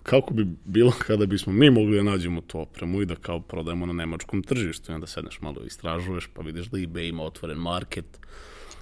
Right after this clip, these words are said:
pa tu postoji, pa postoji Shopify kao native, ovaj, opcija za pravljenje shopa.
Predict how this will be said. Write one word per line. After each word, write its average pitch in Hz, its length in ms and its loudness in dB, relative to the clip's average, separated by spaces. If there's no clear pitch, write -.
pa 90 140 -4
tu 104 140 -2
postoji, 101 380 -2
pa 92 120 -8
postoji 85 400 -8
Shopify 92 540 -4
kao 82 220 -4
native, 87 400 -6
ovaj, 82 760 -2
opcija 95 460 0
za 85 120 -4
pravljenje 95 560 0
shopa. 82 460 0